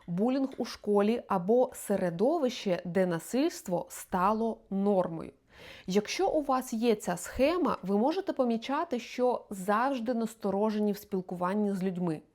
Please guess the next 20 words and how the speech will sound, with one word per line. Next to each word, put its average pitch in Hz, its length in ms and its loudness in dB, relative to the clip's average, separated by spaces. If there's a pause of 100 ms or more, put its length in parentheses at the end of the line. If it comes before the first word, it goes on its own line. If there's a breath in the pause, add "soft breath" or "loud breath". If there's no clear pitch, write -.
(480 loud breath)
Навіть 285 460 0
у 254 80 0
безпечних 226 800 0
ситуаціях 196 840 -2
може 226 360 2
виникати 196 680 -2
відчуття, 226 640 -6
що 214 460 -4
вами 202 540 -2
хочуть 226 520 -6
скористатися, 180 920 -6 (360 loud breath)
що - 240 0
люди 320 280 0
мають 285 420 -2
приховані 285 720 0
мотиви. 233 500 0 (440 loud breath)
Наприклад, 277 720 0
вам 240 360 2
зробили 220 540 4
комплімент, 208 840 -2